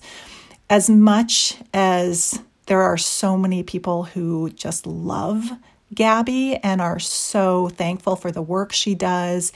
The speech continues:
and have just her best interests at heart, there are people who,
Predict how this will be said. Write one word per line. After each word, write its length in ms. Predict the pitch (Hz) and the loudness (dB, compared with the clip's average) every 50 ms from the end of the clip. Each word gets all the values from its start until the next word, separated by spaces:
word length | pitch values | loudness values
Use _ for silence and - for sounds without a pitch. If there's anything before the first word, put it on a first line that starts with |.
| - - - - - - | -10 -20 -20 -20 -10 -6
and 140 | 185 180 | -6 -6
have 420 | 170 - - 185 175 175 165 - - | -4 -4 -2 -2 0 0 -2 -4 -8
just 240 | - 180 - - - | -8 -6 -6 -6 -6
her 120 | - 180 | -6 -6
best 380 | 170 - 175 165 165 - - - | -6 -4 -4 -4 -6 -6 -8 -8
interests 720 | - 185 185 208 - 202 196 196 196 - - - - - - - | -6 -4 -4 -4 -2 -2 -2 -2 -2 -4 -6 -8 -12 -14 -12 -10
at 120 | 196 - - | -10 -10 -10
heart, 500 | - - - 208 214 226 233 233 - - - - - - - - _ _ _ | -6 -2 0 0 2 0 -2 -4 -8 -14 -20 -20 -20 -20 -20 -20 _ _ _
there 180 | - 247 247 240 | -2 0 0 0
are 300 | - - 220 247 302 320 | 0 0 -2 -2 -2 -4
people 480 | - - 214 190 - - 185 175 180 185 | -4 -2 -2 -2 0 0 0 0 0 -2
who, 760 | - - - 202 185 185 185 185 190 196 202 214 233 233 | -6 -6 -2 0 2 4 4 4 4 2 2 2 0 -2